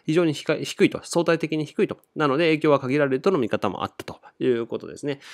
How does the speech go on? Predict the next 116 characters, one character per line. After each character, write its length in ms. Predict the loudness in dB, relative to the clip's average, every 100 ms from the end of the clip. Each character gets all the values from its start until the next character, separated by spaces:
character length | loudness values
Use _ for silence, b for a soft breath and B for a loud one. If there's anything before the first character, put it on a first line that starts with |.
| B
ま 80 | -10
あ、 20 |
所 200 | -8 -6
得 240 | -4 -2 2
が 80 | 2
一 380 | 2 -2 -4 0
億 240 | 0 0 0
円 140 | 0
を 100 | -2
超 180 | -2 -2
え 40 | 0
る 60 |
っ 40 | -4
て 120 | -6
い 40 |
う、 100 | -6
一 200 | -6 -2
年 140 | -2 0
間 140 | 0
で 60 | -2
す 60 |
か 80 | -6
ら 80 | -4
ね、 220 | 0 0
な 300 | 0 -2 -2
か 0 |
な 300 | -2 0 0
か 180 | 2 2 B B B B -6
少 220 | -2 2
な 100 | 4
い 40 |
ん 40 | 4
だ 100 | 2
ろ 60 |
う 20 |
な 180 | 4 4
っ 60 | 4
て 80 | 0
い 20 |
う 40 |
気 160 | 4 4
は 160 | 4 2
し 100 | -12
ま 80 |
し 60 | -12
た 80 | -6
ね。 180 | -6 -6 B B 8
は 80 |
い。 80 | 8 8 -4
で、 220 | 6 6
ビ 100 | 6
ッ 20 |
ト 80 | 2
コ 80 | 2
イ 40 |
ン 20 | 4
の 60 |
ね、 180 | 4 4
え 100 | 2
ー、 40 | 2
チ 80 |
ャ 40 | 2
ー 20 |
ト 80 | 2
を 40 |
し 60 | 0
っ 40 |
か 80 | 0
り 40 | 0
と 60 |
見 80 | 0
て 80 | 0
お 80 | -2
き 60 |
た 100 | -2
い 40 | -2
と 60 |
思 160 | -2 -2
う 40 |
ん 60 | -4
で 80 | -6
す 140 | -6
が、 220 | -4 -4 -2
こ 100 | 2
れ 60 |
は 100 | 2
昨 140 | 0 -2
日 80 | -2
の 520 | 2 2 2 0 -2 _ _
夜 260 | 6 8 8
の 120 | 4
一 260 | 0 -4 -2
時 220 | -2 -2
三 200 | -2 0
十 120 | -2
六 120 | -4
分、 200 | -2 -4 -4
深 180 | -4 -2
夜 60 |
ま 60 | 0
で 80 | 0
だ 80 |
い 40 | -2
ぶ 100 | -4
起 100 | -6
き 20 |
て 60 | -10
た 80 |
ん 40 | -8
で 40 |
す 100 | -6
ね、 40 | -8
僕 180 | -6
ね。 140 | -6 -6 B B
は 140 | 0
い。 40 | 0